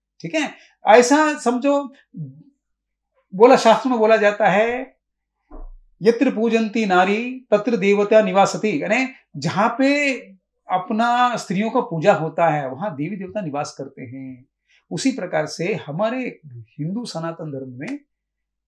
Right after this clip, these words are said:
विद्या की देवी सरस्वती होती है, शक्ति की देवी दुर्गा होती हैं, और लक्ष्मी, ऐश्वर्य की देवी लक्ष्मी, यानी सारा का सारा जो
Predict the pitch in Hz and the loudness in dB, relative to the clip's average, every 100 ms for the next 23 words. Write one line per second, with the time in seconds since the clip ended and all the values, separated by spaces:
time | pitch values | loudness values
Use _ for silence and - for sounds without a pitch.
0 | _ _ _ - 143 147 208 208 214 214 | _ _ _ -12 -6 4 4 4 -2 -2
1 | - 156 190 180 220 208 208 190 208 214 | -2 -2 -4 -6 -4 -6 -8 -10 -10 -14
2 | _ _ _ - 208 208 226 202 190 156 | _ _ _ -8 -4 -2 -2 -4 -4 -4
3 | 135 143 190 185 190 208 180 185 196 _ | -2 0 0 0 -2 -6 -6 -6 -10 _
4 | _ _ - 202 262 190 127 - _ _ | _ _ 0 4 8 6 4 -8 _ _
5 | 147 160 - 214 220 156 165 247 226 233 | -6 -4 -4 -6 -2 -2 0 2 0 0
6 | 214 165 165 196 226 165 220 165 165 214 | -4 -4 -4 -4 -2 -4 -2 -4 -4 -4
7 | - 156 185 247 262 - 185 196 226 226 | -2 2 4 2 2 0 2 2 2 0
8 | 254 254 240 | -6 -6 -12